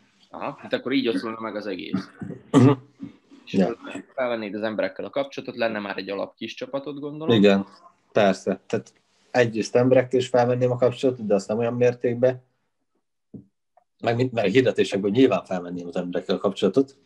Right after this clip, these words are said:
Speaker 1: Igen.
Speaker 2: Csak hogy mit tudom én, először közvetlen ismerősök, meg az, akiről úgy gondolom, hogy érdekel, már azért sokkal jobban át tudom adni, mint annó, szóval, ja.
Speaker 1: Hát ja, annó elég szarul adtad át, ezt valljuk.
Speaker 2: Hát ez ilyen.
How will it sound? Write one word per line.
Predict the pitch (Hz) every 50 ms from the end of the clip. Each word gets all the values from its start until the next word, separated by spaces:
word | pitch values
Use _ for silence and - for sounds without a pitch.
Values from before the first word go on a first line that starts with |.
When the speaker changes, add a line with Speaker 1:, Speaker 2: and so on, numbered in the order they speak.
| _ _ _ _ - - - 95 - _ 95 92
Speaker 1:
Igen. | - 113 127 127
Speaker 2:
Csak | - 110
hogy | 113 123
mit | 135 131
tudom | - 123 107
én, | 104 104
először | 107 110 110 104 95 - 104 101 98
közvetlen | - - 131 123 131 127 - - 120 123
ismerősök, | 123 123 135 131 123 - 131 120 117 117 117 117 - 127 -
meg | - 104 101
az, | 110 110
akiről | 104 - 110 101 107 104
úgy | 104 110 110 107
gondolom, | 107 104 101 98 95
hogy | 98 98
érdekel, | 104 117 117 117 117 113 - 127 117 113 - - 92
már | 98 98 95
azért | 101 95 98 98
sokkal | 95 - 117 - - 123
jobban | 117 117 110 113 113
át | 110 107 -
tudom | - 117 113 113
adni, | 113 110 107 110
mint | 113 113 101 -
annó, | 107 107 110 110 110
szóval, | 107 - 107 104 104 104 104 -
ja. | - - - _ _ _ _ _ _ _ _ _ _ _ _ _ _ _ _ _
Speaker 1:
Hát | _ - -
ja, | - - -
annó | - 110 113 113
elég | 113 107 98 -
szarul | - - 90 85 95
adtad | 98 98 - - 95
át, | 95 95 98 -
ezt | - -
valljuk. | - 95 92 90 90 -
Speaker 2:
Hát | 277 - -
ez | 110 101
ilyen. | 101 98 95 92 -